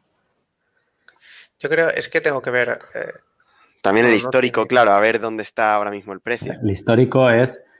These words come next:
Speaker 3: el histórico de Neo está abajo, o sea, que puede subir fácil. Porque Neo viene de estar a un millón trescientos mil satoshis.
Speaker 2: Es que me recuerda a la gráfica de Ripple cuando,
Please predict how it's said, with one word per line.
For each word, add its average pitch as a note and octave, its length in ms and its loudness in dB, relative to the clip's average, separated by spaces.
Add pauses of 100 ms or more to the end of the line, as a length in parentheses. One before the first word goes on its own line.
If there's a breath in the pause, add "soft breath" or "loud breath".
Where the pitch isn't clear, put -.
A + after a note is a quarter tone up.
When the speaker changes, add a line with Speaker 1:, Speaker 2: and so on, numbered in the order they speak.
(140 soft breath)
Speaker 3:
el G#2+ 140 2
histórico A2+ 440 0
de A2+ 100 0
Neo A2+ 380 0
está G#2+ 280 -4
abajo, A2 400 0
o - 40 -6
sea, F#2+ 260 -6
que G2 160 -8
puede G#2 220 -8
subir G#2+ 280 -6
fácil. - 300 -6 (1000)
Porque G#2 400 -4
Neo A2+ 300 -2
viene A#2+ 560 0
de A2 200 -4
estar G#2+ 460 2
a G#2 320 2
un A#2 220 0
millón A#2 380 2
trescientos A2+ 600 -4
mil A2 300 -2
satoshis. A2 580 -8 (240)
Speaker 2:
Es - 140 -14
que C#3+ 100 -8
me D3 120 0
recuerda C#3 340 0
a C#3+ 40 2
la B2 100 2
gráfica A#2 420 -2
de A2 460 -2
Ripple C3+ 440 -6
cuando, F2 600 -10